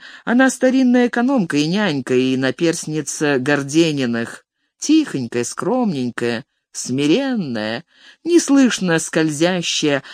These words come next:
она так иногда взглянет своими выцветшими, выплаканными глазами. О чём она плакала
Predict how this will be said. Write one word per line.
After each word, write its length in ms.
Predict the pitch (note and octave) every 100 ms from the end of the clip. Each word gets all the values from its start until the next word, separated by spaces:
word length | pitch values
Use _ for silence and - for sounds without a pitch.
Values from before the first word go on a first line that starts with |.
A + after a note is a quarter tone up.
| - _
она 460 | - B2 D3+ F3 E3
так 420 | - A#3+ F4+ -
иногда 500 | E4+ C4+ G#3+ D3+ D#3
взглянет 640 | C#3 B2 C3 D3 C#3+ C#3 C3
своими 420 | - C#3 C#3 C#3
выцветшими, 680 | C#3+ D3+ C#3+ C#3 - C#3+ C3+
выплаканными 960 | B2+ C3+ D#3 D#3 C#3 C#3 C#3 C#3 C3+
глазами. 640 | B2+ C3 C3+ B2+ C3+ C#3 B2
О 120 | A2
чём 340 | - G3+ B3+
она 180 | A#3 A#3
плакала 580 | - G#3 G3 - G3